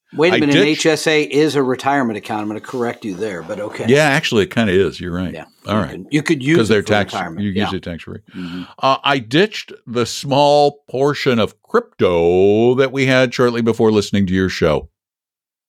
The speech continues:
Speaker 1: Oh, before?
Speaker 2: There will be, shortly after, I'm sorry, shortly
Speaker 1: Ah,
Speaker 2: after I
Speaker 1: okay.
Speaker 2: started listening to your show.
Speaker 1: <laughs>
Speaker 2: The crypto day of reckoning will come. You'll be glad you did this, I think.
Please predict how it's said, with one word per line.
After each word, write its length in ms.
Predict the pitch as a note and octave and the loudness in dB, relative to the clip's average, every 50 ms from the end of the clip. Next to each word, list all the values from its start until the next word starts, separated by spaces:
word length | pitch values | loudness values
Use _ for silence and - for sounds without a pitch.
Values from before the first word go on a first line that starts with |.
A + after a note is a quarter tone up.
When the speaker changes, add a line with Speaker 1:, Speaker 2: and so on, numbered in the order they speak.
| _ _ _ _ _ _ | _ _ _ _ _ _
Speaker 1:
Oh, 100 | C3 C3 | -4 -2
before? 720 | G#2 A2+ B2+ - - - D#3 G#3 C4 - - - - - _ _ - _ _ _ _ _ | -2 -2 -4 -4 -2 2 2 2 2 2 -2 -4 -10 -16 _ _ -20 _ _ _ _ _
Speaker 2:
There 140 | - G#2 G2 | 0 0 0
will 240 | G2+ G#2+ B2 C#3 D#3 | 2 2 0 0 0
be, 360 | D3+ D3+ F3 E3+ C3 G#2+ - _ _ _ _ _ _ _ _ _ - | -2 -2 -2 -2 -4 -6 -10 _ _ _ _ _ _ _ _ _ -14
shortly 380 | - - F3+ E3 C#3 C3+ B2+ A#2+ | -2 0 0 2 2 2 0 2
after, 360 | B2 C3+ C#3 - - - C#2 | 0 -2 -2 -2 -6 -12 -12
I'm 120 | D#2 E2 | -10 -12
sorry, 240 | - - D2+ C#2+ C#2+ | -12 -12 -12 -12 -6
shortly 160 | - D#3+ A3 B3+ | -2 0 2 2
Speaker 1:
Ah, 140 | A#3+ - A2 | 2 2 0
Speaker 2:
after 160 | G#2+ - D#3 | 0 0 0
I 20 | E3 | 0
Speaker 1:
okay. 80 | D3+ | 0
Speaker 2:
started 220 | - C#3+ E2+ E2+ E2 | -2 -6 -6 -6 -6
listening 220 | D#2+ F2+ F2 E2 | -8 -8 -10 -10
to 40 | D#2 | -10
your 100 | D2+ D2+ | -10 -12
show. 140 | - - D2 | -12 -12 -12
Speaker 1:
<laughs> 140 | - - - F#3 F3+ E3+ - - E3 D3+ B2+ - G#2+ C3 B2+ | -10 -6 -4 -2 -2 -2 -2 -2 -2 -2 -2 -4 -4 -2 0
Speaker 2:
The 180 | B2 A#2 - - | 0 0 -2 -4
crypto 540 | - - - C3+ - - _ - E3+ E3 E3 | -8 -2 -2 0 0 0 _ 2 2 2 2
day 200 | - D3+ C#3+ D3 | 2 2 4 4
of 100 | C#3 A#2 | 4 2
reckoning 480 | C3 C3 B2+ A#2+ B2 G#2+ G2 F2+ F2 F#2 | 2 0 2 0 0 -2 -2 -4 -4 0
will 200 | G2+ G#2+ G#2+ G#2 | 2 2 2 2
come. 280 | - A2 G2+ F#2 F2 | 0 -2 0 0 2
You'll 160 | F2+ F#2+ F#2 | 2 2 2
be 140 | E2+ F2+ E2+ | 0 -2 -4
glad 320 | - F#2 F#2+ G2 F#2+ E2+ E2 | -2 0 2 2 0 0 -2
you 80 | F2+ | -2
did 160 | E2 F2 D#2+ D2 | -2 -2 -2 -2
this, 200 | D2+ C#2 - D#2 | -4 -6 -6 -8
I 80 | D2 | -10
think. 240 | C#2+ - D2 C#2+ - | -8 -10 -10 -12 -12